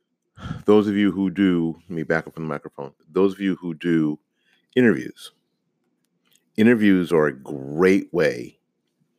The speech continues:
to make your podcast popular and to make it relevant. Um, finding people who are in your niche, um, people who, who share a passion, uh, people who are accomplished, and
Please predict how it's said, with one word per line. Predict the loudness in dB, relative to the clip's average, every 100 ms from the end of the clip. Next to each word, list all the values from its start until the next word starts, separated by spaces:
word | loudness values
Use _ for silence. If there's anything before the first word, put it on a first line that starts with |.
| _ _ -20 _ -8
to | -2
make | 2 2 0
your | 0 0
podcast | 0 -2 0 -2 -2 -2
popular | -4 -2 -4 -6 -12 _ _ _ _
and | -4 -2
to |
make | 0 -2
it | -2
relevant. | 0 0 0 -4 -12 -18 _ _ _
Um, | -14 -12 -12 -8
finding | -2 0 2 0 0
people | -4 0 0 2
who | 4 4
are | 4
in | 0 0
your | 2
niche, | 4 4 2 -2 -12 _ _ _ _ _ _ -4
um, | -2 -2 -4 -8 -14 -20 -20 -8
people | -6 -4 -2
who, | 0 0 -2
who | -6 -6 -4 -6
share | 0 4 6 4
a | 2
passion, | -2 0 0 0 -2 -2 -6 _ _ _ _
uh, | -8 -6 -8 -10
people | -6 0
who | 4
are | 4
accomplished, | 4 -2 0 2 0 0 -14 _ _ _ _ _ _ -2
and | 2 2 2 -2